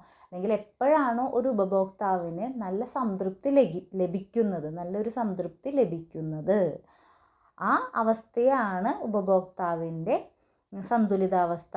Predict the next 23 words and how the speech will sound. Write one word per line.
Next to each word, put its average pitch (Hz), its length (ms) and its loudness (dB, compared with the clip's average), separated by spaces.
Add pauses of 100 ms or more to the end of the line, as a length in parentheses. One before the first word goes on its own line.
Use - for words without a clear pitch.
എന്ന് 208 240 0
പറയുന്നത്. 185 540 0 (840)
ഇനി 220 280 0
അത് 190 180 0 (140)
ഈ, 240 100 0 (160)
ഉം, 202 120 -4 (220)
ഗ്രാഫിൽ 190 480 2
എങ്ങനെ 269 260 2
നമുക്ക് 254 200 0
പ്ലോട്ട് 226 340 0
ചെയ്യാം? 208 280 -4 (380)
ഒന്നിലധികം 226 840 0 (500)
ഇൻഡിഫറൻസ് 196 680 -2
കർവ് 170 400 0 (100)
അല്ലെങ്കിൽ 175 540 -6 (580)
നിസ്സംഗത 190 600 0
മാപ്പ്, 175 600 -6
ഏഹ്, 185 320 -4
ഏഹ്, 185 300 -6
നമ്മൾ 185 360 -2 (240)
നിസ്സംഗതാ 190 640 0
വക്രങ്ങൾ 175 560 -2
വരച്ച് 208 520 0